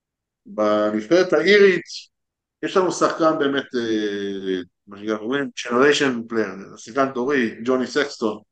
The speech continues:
בריקוד האחרון שלו, בן שלושים ושמונה, באמת, שחקן אולי, אה, הוא ובריאן אודריסטל,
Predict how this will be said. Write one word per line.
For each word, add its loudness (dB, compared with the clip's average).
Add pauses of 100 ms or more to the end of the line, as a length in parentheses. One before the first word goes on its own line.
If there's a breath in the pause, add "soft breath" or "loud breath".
(680)
בריקוד -2
האחרון 0
שלו, 0
בן -2
שלושים -6
ושמונה, 0 (1120)
באמת, 0 (260)
שחקן 0
אולי, 4
אה, 6
הוא -2
ובריאן 0
אודריסטל, -6